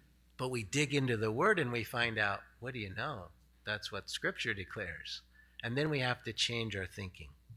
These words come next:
Verse thirty, "If a revelation is made to another sitting there, let the first be silent." In other words, take,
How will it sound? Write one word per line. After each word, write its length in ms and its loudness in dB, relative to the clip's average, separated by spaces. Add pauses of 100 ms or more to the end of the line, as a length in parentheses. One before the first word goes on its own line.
(1400)
Verse 280 8
thirty, 360 6 (260)
"If 160 10
a 100 10
revelation 640 10
is 220 8
made 300 6
to 160 6
another 340 6
sitting 460 6
there, 160 10
let 220 6
the 80 6
first 360 6
be 100 2
silent." 520 6 (440)
In 120 2
other 160 4
words, 240 2
take, 320 -2